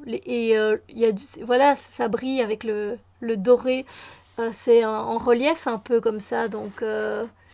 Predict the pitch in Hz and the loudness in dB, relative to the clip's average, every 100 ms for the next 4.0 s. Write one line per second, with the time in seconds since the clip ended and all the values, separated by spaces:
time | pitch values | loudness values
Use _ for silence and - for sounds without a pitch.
0 | _ _ _ _ 269 - 262 208 226 277 | _ _ _ _ -12 -6 -2 0 0 0
1 | 254 - - 240 226 214 214 262 233 - | -2 -8 -4 2 2 0 -4 -8 -8 -12
2 | 240 - 240 - 247 247 214 208 202 226 | -12 -6 -6 0 4 4 2 -4 -6 -8
3 | 214 202 - - 311 240 254 247 269 294 | -10 -10 -12 -6 -4 0 0 -2 -4 -6